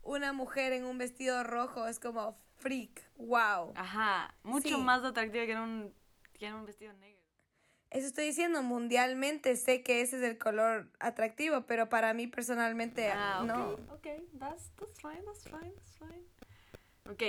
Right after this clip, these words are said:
Speaker 2: la segunda es, esta es súper cool también. ¿Sabes que decir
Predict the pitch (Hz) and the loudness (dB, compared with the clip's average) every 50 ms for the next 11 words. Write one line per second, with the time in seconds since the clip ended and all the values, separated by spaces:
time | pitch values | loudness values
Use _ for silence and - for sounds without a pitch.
0 | 185 180 190 220 220 - 240 233 254 285 294 285 240 208 185 180 185 202 208 - | 0 0 0 -2 -2 -2 -2 0 2 0 0 2 0 0 0 0 -2 -4 -8 -10
1 | - - - - 220 - - 311 320 - - 254 226 220 226 214 - 208 208 208 | -16 -12 -10 -8 -8 -6 -6 -6 -6 -4 -4 -4 -2 -2 -4 -4 -4 -4 -6 -6
2 | - - 170 170 180 190 196 170 147 - - - - - - _ _ - - - | -8 -8 -10 -8 -8 -8 -8 -8 -8 -12 -16 -20 -20 -20 -20 _ _ -20 -16 -16
3 | - - - _ - - - - _ _ _ - - - - - - - - - | -16 -16 -18 _ -20 -20 -20 -20 _ _ _ -20 -20 -20 -20 -20 -20 -20 -20 -20
4 | _ - _ - - 214 240 277 294 285 - - 214 196 190 185 - - 214 214 | _ -20 _ -2 2 2 2 2 0 -2 -4 -4 -4 -4 -4 -6 -6 -6 -4 -4
5 | 214 - - | -4 -6 -10